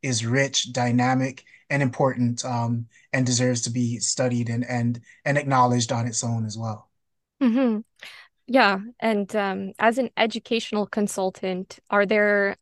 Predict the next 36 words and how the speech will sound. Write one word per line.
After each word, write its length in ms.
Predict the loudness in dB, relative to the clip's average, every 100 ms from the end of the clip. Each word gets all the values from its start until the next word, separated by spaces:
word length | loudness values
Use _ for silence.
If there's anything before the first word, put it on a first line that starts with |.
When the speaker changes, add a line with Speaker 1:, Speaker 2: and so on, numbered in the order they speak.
| -2
Speaker 2:
um, 400 | 0 0 -4 -2
activities 540 | -2 -2 -4 -4 -4 -2
or 100 | -2
workshops 760 | 0 -2 -2 -2 -2 -6 -18 -10
you've 540 | -4 0 2 0 -6 _
implemented 640 | -2 0 0 0 0 -4
in 140 | -2 -2
the 80 |
classroom 600 | -2 -2 -2 -2 -2 -2
to, 440 | -2 -4 -2 0 -2 -8 -20 -8
uh, 160 | 0 2
better 280 | 4 4 4
foster 360 | 2 0 -2
knowledge 460 | -2 2 2 -2 -2
about 400 | -2 2 0 0 -6
Black 200 | -2 -2
Canadian 380 | -2 -2 -2 -2
history 340 | -4 -4 -4 -4
to 120 | -6
students? 640 | -8 -4 -4 -4 -8 -10 -20 _ _ _ _ _ _ _ _ _
Speaker 1:
Yeah. 600 | -6 2 4 6 4 2
Um, 600 | 4 4 6 4 2 0 -8 _ _ _ _ _ _
so 440 | 0 4 4 4 -2 -8 -8
myself 500 | 0 2 2 0 0
and 80 | 0
my 140 | 0
sister, 600 | 0 -2 -4 -4 -6 -6 -2
uh, 460 | 0 2 0 0 -2
we, 400 | 0 2 2 0
we 340 | -2 -2 -2
actually 420 | -4 -4 -4 -2
have 340 | 0 0 0 -2
a, 220 | -4 -4
a 80 | -8
company 460 | -4 -4 2 2 2
together 560 | 0 2 2 0 -2